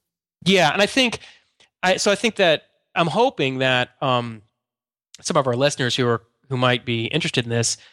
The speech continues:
and who are an expert in something, any kind of narrow, i-, narrow thing. It doesn't have to be like an, uh,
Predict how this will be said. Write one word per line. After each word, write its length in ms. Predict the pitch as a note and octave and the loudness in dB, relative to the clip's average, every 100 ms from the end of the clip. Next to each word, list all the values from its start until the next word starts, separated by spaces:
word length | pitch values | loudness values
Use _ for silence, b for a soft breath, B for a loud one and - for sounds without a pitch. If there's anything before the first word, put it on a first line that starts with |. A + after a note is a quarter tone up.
| b | b
and 140 | - C3+ | -2 0
who 140 | F#3+ | 2
are 140 | F3+ C#3 | 2 2
an 80 | |
expert 460 | C#3 C3+ - C#3+ C3+ | 2 -2 0 0 0
in 100 | E3 | 0
something, 440 | - A3+ A3 A#2+ B2 | 0 0 0 -2 0
any 160 | A#3+ | 0
kind 220 | - C#4+ | 0 0
of 60 | A#3 | 0
narrow, 320 | E3+ F3 F3+ - | 2 2 2 2
i-, 220 | A3+ - | -2 0
narrow 200 | F#3+ F#3+ | 2 2
thing. 180 | E3+ E3+ | 0 0
It 60 | C#3 | 0
doesn't 180 | G#3+ | 0
have 100 | G3 | -2
to 60 | F#3 | 0
be 100 | D#3 | 0
like 200 | C#3+ C3+ - | 0 0 -4
an, 100 | C#3+ - | -6 -2
uh, 100 | F3+ | -2